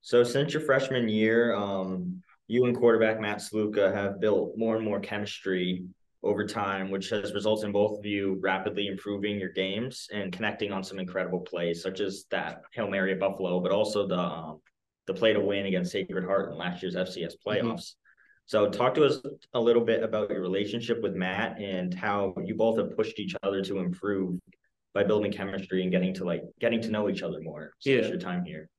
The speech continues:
Speaker 2: No, definitely. I mean, I think me and Matt, um,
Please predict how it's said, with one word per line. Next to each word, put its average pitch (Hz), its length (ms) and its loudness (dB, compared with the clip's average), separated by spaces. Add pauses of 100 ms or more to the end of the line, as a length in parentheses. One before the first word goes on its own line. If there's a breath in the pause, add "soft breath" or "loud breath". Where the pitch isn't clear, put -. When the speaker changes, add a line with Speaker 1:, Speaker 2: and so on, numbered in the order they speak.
Speaker 2:
No, 127 160 2
definitely. 110 400 2
I 107 60 0
mean, 110 140 0
I 117 120 2
think 123 200 2
me 120 160 4
and 117 120 2
Matt, 113 360 0
um, 117 680 -4